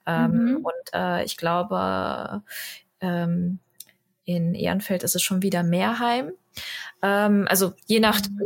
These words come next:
Speaker 1: nach Ort, äh, gibt es halt eine andere Anlaufstelle und da kann man sich, äh, vorstellen. Aber, äh,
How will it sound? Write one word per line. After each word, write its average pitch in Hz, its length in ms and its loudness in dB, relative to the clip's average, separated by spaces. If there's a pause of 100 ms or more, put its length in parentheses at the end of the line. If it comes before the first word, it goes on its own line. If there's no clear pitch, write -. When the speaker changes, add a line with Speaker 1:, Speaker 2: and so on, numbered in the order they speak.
Speaker 1:
nach 415 240 2
Ort, 202 380 4
äh, 208 200 4
gibt 208 180 0
es 202 160 4
halt 190 180 4
eine 196 140 0
andere 190 320 2
Anlaufstelle 180 600 0
und 202 180 2
da 196 100 4
kann 214 200 2
man 202 160 4
sich, - 280 -2
äh, 196 180 2
vorstellen. - 720 -2 (420)
Aber, 180 380 2 (100)
äh, 185 140 2